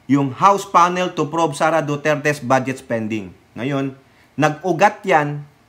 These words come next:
dito. Ha? Ito po. According to the House of Representative calendar, the investigation will be held on Wednesday, September eighteen, at the People's Center in Batasan Complex. Sa Wednesday po ito.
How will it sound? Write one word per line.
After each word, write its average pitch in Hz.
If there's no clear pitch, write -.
dito. 120
Ha? 123
Ito 123
po. -
According 214
to 190
the 160
House 170
of 147
Representative 147
calendar, 127
the 131
investigation 143
will 127
be 123
held 143
on 131
Wednesday, 135
September 143
eighteen, 147
at 131
the 123
People's 151
Center 139
in 113
Batasan 123
Complex. 113
Sa 110
Wednesday 113
po 104
ito. 98